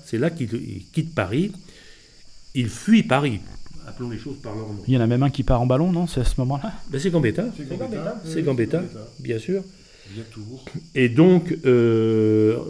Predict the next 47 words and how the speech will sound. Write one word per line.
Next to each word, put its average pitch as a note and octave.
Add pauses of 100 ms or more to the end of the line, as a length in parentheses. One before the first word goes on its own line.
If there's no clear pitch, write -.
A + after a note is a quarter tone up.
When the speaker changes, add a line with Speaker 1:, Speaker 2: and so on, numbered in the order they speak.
(180)
Speaker 1:
les B2
élections C3
législatives A#2
suivent, A#3
parce C3
qu'il A#2+
faut B2
bien, A#2+ (480)
il G#2+
y F#2+
a -
plus, D#3+ (120)
il A2+
y G#2+
a G2
plus A#2+
de -
pouvoir. B3 (880)
Vacances C#3
du D3
pouvoir, G3
donc B2
il B2
faut B2
faire A2+
des A2
élections D#3+
législatives, A2+ (300)
il C#3+
faut D#3
une C#3
assemblée. C3 (580)
Le B2
huit D#3+
février, D3+
ces A#2+
élections A#2+
ont A2
lieu, C#3+
les G3+
légitimistes D3
et B2+
les A#2+
orléanistes A#2+
font A#2
un G#2+
carton, A2